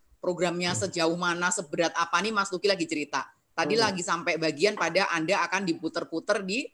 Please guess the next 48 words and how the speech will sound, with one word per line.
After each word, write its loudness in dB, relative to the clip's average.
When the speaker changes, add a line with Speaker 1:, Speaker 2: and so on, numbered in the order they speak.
Speaker 1:
semua -4
bagian 2
ya -2
Mas -2
Luki -6
ya. 2
Speaker 2:
Betul, 2
betul. -14
Speaker 1:
Ya, 0
silakan 0
lanjut 0
Speaker 2:
Oke. -6
Speaker 1:
Mas -4
Luki. 0
Speaker 2:
Ya, -2
terima -6
kasih 0
Bu. -4
Oke, 6
jadi 4
ada, 4
sudah 4
ada 6
spesifik, 0
kita 2
sebutnya 4
dulu 4
di -4
Sampurna -6
curriculums. -6
Jadi 4
kayak -2
sekolah 6
ya. 0
Jadi -6
udah 2
tahu 2
nih -2
S -10
K -4
S-nya 0
berapa 4
sampai -2
akhirnya 0
nanti -4
lulus 0
gitu -12
ya. -4